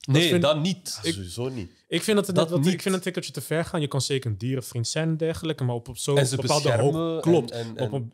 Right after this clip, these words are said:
Speaker 2: bepaalde hoogte ze gelijkstellen als mensen zelf, dat gaat net een beetje te ver voor mij. Met alle respect voor
Speaker 1: Ja,
Speaker 2: alle
Speaker 1: want
Speaker 2: mensen, dierenliefhebbers
Speaker 1: klopt.
Speaker 2: ook en zo, maar
Speaker 1: Maar,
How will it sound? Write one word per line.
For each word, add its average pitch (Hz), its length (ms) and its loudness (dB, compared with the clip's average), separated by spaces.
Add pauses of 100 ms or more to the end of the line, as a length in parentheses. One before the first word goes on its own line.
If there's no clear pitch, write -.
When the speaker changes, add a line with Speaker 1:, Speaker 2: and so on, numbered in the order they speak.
Speaker 2:
bepaalde 139 380 0
hoogte 143 400 4
ze 127 140 -4
gelijkstellen 131 640 -4
als 107 200 -8
mensen 123 360 -4
zelf, 117 320 -2
dat 143 180 -4
gaat 135 240 -6
net 156 360 -2
een 139 200 -2
beetje 151 300 2
te 120 100 -4
ver 92 240 -10
voor - 160 -20
mij. 82 160 -20 (320)
Met - 180 -8
alle 180 200 6
respect 151 420 -2
voor 131 180 -4
Speaker 1:
Ja, 185 100 4
Speaker 2:
alle 233 80 6
Speaker 1:
want 170 160 4
Speaker 2:
mensen, 127 220 -6
dierenliefhebbers 131 680 0
Speaker 1:
klopt. 120 140 0 (100)
Speaker 2:
ook - 60 -
en 113 80 -4
zo, 117 200 -6
maar 107 220 -12 (380)
Speaker 1:
Maar, 147 160 0